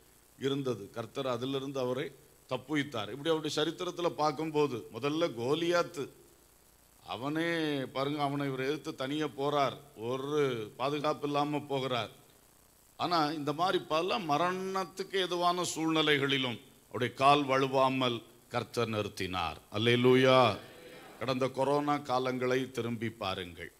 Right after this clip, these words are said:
எத்தனை அன்புக்குரியவர்கள் கடந்து சென்று விட்டார்கள். என்-, எ-, என்னையும் உங்களையும் இன்றைக்கு அதை தாண்டி வர செய்திருக்கிறார்னா, நம்ம திறமையோ, நம்ம ஆரோக்கியமோ, நம்ம அதுவோ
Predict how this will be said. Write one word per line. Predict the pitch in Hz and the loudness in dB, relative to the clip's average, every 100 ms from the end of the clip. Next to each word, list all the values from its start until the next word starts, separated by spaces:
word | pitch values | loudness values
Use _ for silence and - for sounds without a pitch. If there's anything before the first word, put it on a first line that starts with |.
| _ _ | _ _
எத்தனை | 107 - 147 147 | -8 -6 -4 -2
அன்புக்குரியவர்கள் | 143 120 120 117 120 113 110 107 107 107 123 123 | -2 -2 -4 -6 -6 -4 -2 -2 -2 -4 -6 -6
கடந்து | 101 107 107 | -6 -6 -6
சென்று | 104 98 92 | -6 -8 -8
விட்டார்கள். | 85 82 87 80 76 78 - _ _ _ _ _ _ _ _ _ _ - | -10 -12 -16 -16 -16 -20 -20 _ _ _ _ _ _ _ _ _ _ -4
என்-, | 113 123 | -2 -2
எ-, | 113 107 104 101 | -2 -2 0 0
என்னையும் | 117 135 151 170 160 | 2 4 4 4 2
உங்களையும் | 147 151 151 156 160 | 2 4 4 4 2
இன்றைக்கு | 156 143 151 127 147 160 | 2 4 2 2 0 2
அதை | 135 147 143 | 4 2 2
தாண்டி | 127 139 147 | 2 2 2
வர | 147 147 | 0 0
செய்திருக்கிறார்னா, | 143 135 131 135 135 139 135 131 127 143 | 0 0 0 0 -4 -2 0 0 0 0
நம்ம | 139 127 | 0 -2
திறமையோ, | 123 127 123 131 127 135 | -2 -2 -2 -2 -2 -2
நம்ம | 135 127 123 120 | -4 -4 -2 -2
ஆரோக்கியமோ, | 131 127 127 127 120 131 | -2 -2 -6 -8 -6 -4
நம்ம | 135 123 127 120 | -4 -4 -4 -4
அதுவோ | 113 127 127 | -6 -4 -2